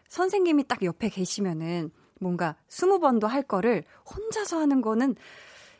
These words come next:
열 번이 뭐예요? 한 다섯 번도 안 하게 되는 것 같은데, 어, 제 얘기하는 것 같네요. 네. <laughs> 그리고 선생님이랑 하면은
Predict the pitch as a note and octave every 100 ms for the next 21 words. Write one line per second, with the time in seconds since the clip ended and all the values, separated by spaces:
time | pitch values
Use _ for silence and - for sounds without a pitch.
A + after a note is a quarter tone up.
0 | - F3+ G#3 A3+ _ A#3 F#3 D#3 D#3 _
1 | _ _ _ - D#4 D#4+ G#3 F#3+ E3+ F#3
2 | F#3+ - A#3+ F4 F#4 F#4 F4 E4+ D#4 B3
3 | E3+ G#3+ G#3+ G3 F#3+ G3+ G3+ G3+ F3+ -
4 | - - G3 - G#3 G3 G#3+ A3+ F3 F#3
5 | E3 - - A#3+ A3+ G#3+ G3 E3+ D#3+ D#3
6 | D#3 B3+ F#3+ A#3+ D#4+ - - G#3+ - -
7 | - - C4+ B3+ D#4 G3 - - F4 G4
8 | G#4+ G4 E4+ D4+ C4+ B3+ A#3 A#3 D4+